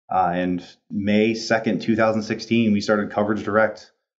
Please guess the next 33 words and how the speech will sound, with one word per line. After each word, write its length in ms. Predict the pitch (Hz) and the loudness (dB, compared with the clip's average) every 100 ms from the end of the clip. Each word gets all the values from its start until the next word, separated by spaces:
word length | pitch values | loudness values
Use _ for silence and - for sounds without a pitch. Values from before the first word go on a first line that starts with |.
| _ - | _ -16
scratch 440 | - - 117 120 | -8 0 0 2
agency. 640 | 117 113 117 113 110 110 113 | 2 2 2 2 2 -2 -6
We 120 | 98 | -2
had 300 | 98 90 90 | -2 -2 0
one 500 | 107 117 123 123 - _ _ _ _ _ _ _ _ _ | 2 4 4 2 -8 _ _ _ _ _ _ _ _ _
kind 320 | - - 117 120 | -10 -2 2 4
of 280 | 120 120 | 4 0
promised, 640 | - 120 117 117 117 - - | -2 2 4 2 0 -2 2
<laughs> 0 | |
uh, 400 | 113 101 98 92 - _ _ _ - | 4 4 0 -2 -12 _ _ _ -2
uh, 340 | 104 98 - 104 | 2 4 4 0
appointment 560 | - 110 120 123 - | 0 2 4 2 -2
and 180 | 98 101 | -6 -2
nothing 280 | 101 104 104 | -2 0 0
else. 260 | 101 87 104 | 0 -2 -6
And 260 | 95 90 - _ _ 214 - - | -8 -8 -12 _ _ -12 -10 -2
we 80 | 117 | 2
didn't 160 | 110 107 | 2 4
buy 180 | 117 120 | 4 4
a 60 | |
book. 260 | 113 120 117 | 2 0 0
We 100 | 107 | -2
didn't, 420 | 101 92 95 - - 101 | -2 -4 -6 -10 -10 -6
I 40 | |
mean, 140 | 101 101 | -4 -6
the 60 | 101 | -4
cash 300 | 117 110 - | 0 0 0
flow 220 | 107 98 | -2 -2
was 340 | 95 90 - | -2 -6 -8
so 200 | - 110 | -2 -2
far 200 | - 107 | 0 0
negative. 400 | 95 95 92 90 90 | 0 -4 -4 -6 -8
It, 460 | - - 95 90 | -12 -14 -12 -12